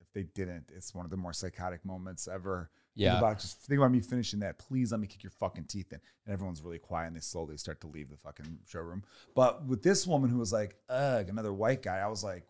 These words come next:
Speaker 1: "What the fuck? I didn't follow a white person. So what are you talking about? All this shit." And I go, "What kind of bullshit thing is that to say?" You know what I mean?
Speaker 2: Right.
Speaker 1: Um, "I took two fucking trains to get here, and that's what you're gonna fucking do? Like, you piece of shit." I, like, went nuts.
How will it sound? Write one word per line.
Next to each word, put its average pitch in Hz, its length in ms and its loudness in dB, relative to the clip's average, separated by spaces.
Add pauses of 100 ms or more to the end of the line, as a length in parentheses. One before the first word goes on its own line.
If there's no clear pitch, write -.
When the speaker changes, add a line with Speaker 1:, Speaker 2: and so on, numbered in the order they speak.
Speaker 1:
"What 135 200 -8
the - 60 -8
fuck? 85 360 -2
I 98 60 -4
didn't 120 160 0
follow 107 240 4
a 92 40 0
white 80 220 -8
person. 78 400 -6
So 95 120 -6
what 98 80 -2
are 110 40 -2
you 110 80 -2
talking 80 300 -4
about? 78 80 -8
All 98 80 -2
this 101 120 -2
shit." 78 300 -6 (380)
And 98 100 -6
I 98 60 0
go, 101 100 2
"What 101 200 2
kind 190 120 4
of 98 120 0
bullshit 127 360 0
thing 120 120 2
is 98 80 -2
that 101 160 -4
to 85 60 -10
say?" 82 360 0 (120)
You 95 100 -6
know 98 60 -4
what 98 60 -4
I 95 40 -6
mean? 101 280 -6 (100)
Speaker 2:
Right. 95 320 2
Speaker 1:
Um, 98 360 4
"I 120 80 0
took - 200 -2
two 143 180 4
fucking 110 300 0
trains 107 400 -2
to 92 80 -6
get 98 180 2
here, 87 400 -2
and 87 100 -8
that's 98 200 -4
what 110 80 -4
you're 101 80 -6
gonna 101 140 -6
fucking 92 500 -4
do? 95 340 -2
Like, 90 200 -8
you - 60 -20
piece - 220 -4
of 76 60 -6
shit." 107 340 2
I, 113 80 0
like, 117 160 -2
went 92 160 -6
nuts. 92 320 -8